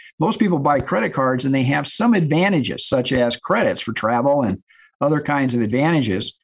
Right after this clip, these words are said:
And if the primary credit card holder has all of those credits tied to that individual, when that person dies or there's a divorce, those credits go away.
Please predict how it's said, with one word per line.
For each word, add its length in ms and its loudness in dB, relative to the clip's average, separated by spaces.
And 160 0
if 120 0
the 80 -2
primary 540 2
credit 520 -2
card 380 0
holder 800 0
has 420 0
all 260 4
of 60 4
those 180 0
credits 460 -2
tied 460 -2
to 80 0
that 200 0
individual, 600 2
when 100 2
that 160 -2
person 420 0
dies 380 0
or 120 0
there's 180 0
a 60 -4
divorce, 480 0
those 180 0
credits 500 -2
go 160 2
away. 460 0